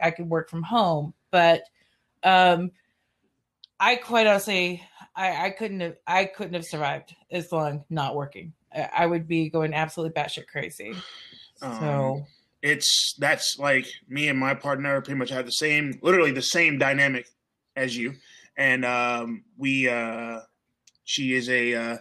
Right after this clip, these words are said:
Speaker 2: career guide, talking to people all day, helping them get jobs. Like, listen to
Speaker 1: Yeah.
Speaker 2: her get people jobs all day, and she does.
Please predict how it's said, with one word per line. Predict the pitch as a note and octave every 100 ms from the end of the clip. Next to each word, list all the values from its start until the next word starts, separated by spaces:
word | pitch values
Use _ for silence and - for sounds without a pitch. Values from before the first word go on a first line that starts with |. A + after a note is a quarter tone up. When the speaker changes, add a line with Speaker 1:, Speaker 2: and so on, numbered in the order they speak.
| -
Speaker 2:
career | C#3 A3+ F#3
guide, | G#2+ F2+ - _ _ _ _
talking | - E3+ D3 C3+
to |
people | C3 C#3+ -
all | C#3+ D#3 D3
day, | F#3
helping | C#3 E3+ D#3
them | D#3+
get | D3 E3+ - _ _ _ _ _ _ _ -
jobs. | G3+ D#3 E2+ -
Like, | C3
listen | D#3+
to | D3+
Speaker 1:
Yeah. |
Speaker 2:
her | D#3
get | D3+
people | C#3 D3+
jobs | C3+ D3 D#3 C#3
all | C3+
day, | D#3 D#3+
and | C3+ C3+ - _
she | - D#3+
does. | F3+ C3